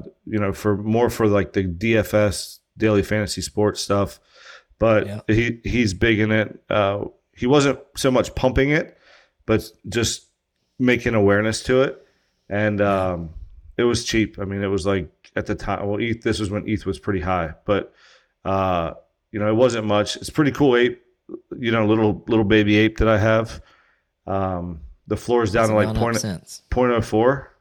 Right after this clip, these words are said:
Speaker 1: I believe. Uh,
Speaker 2: Okay.
Speaker 1: but it's one of those projects that, even though it is a derivative, they're still doing stuff. Um,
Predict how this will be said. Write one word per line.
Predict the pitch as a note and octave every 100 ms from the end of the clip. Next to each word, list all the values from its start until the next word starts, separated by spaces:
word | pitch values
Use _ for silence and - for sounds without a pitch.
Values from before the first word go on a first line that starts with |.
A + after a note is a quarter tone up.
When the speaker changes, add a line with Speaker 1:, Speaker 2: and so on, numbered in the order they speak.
| -
Speaker 1:
I | A2+
believe. | A#2+ C3 D3+ - - _ _ _ _ _ _
Uh, | G#2+ A2 G#2 G2+
Speaker 2:
Okay. | F2+
Speaker 1:
but | F#2 E3 C3+ A#2 -
it's | B2 A#2+
one | C3+
of | C3
those | A#2+ A2
projects | - B2 A#2+ G#2 G#2+ - -
that, | A2 G#2 F#2 - _ -
even | C3 C3
though | B2 A2+
it | G#2+
is | A#2+ A2
a | A2
derivative, | G#2 F#2+ A2 B2+ D#3 E3 -
they're | - G#2+
still | - - B2+ B2 A2+
doing | E2+ A2+ A2+ B2+
stuff. | B2+ C#3 D#3+ - - - _ _ _ _ _ _ -
Um, | G2 G2 F#2 E2+